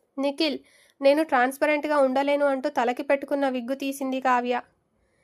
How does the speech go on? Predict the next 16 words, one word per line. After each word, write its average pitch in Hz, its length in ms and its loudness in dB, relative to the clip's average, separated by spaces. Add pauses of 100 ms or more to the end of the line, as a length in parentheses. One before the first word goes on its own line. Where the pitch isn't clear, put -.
(240)
దీనికి 330 360 0
శ్రీముఖితో 294 580 -4
పాటు 294 280 0
సెట్ 302 320 -2
మొత్తం 294 420 0
తెగ 262 260 0
నవ్వింది. 262 580 0 (480)
మణికంఠ 277 520 0
హౌస్లో 311 460 2
ఎమోషనల్గా 285 640 -2
చేసిన 294 320 -6
ఈ 247 240 -6
పనిని 262 480 -4 (480)
సొంత 311 340 2
ఛానల్ 311 600 -2
అయిన 302 420 0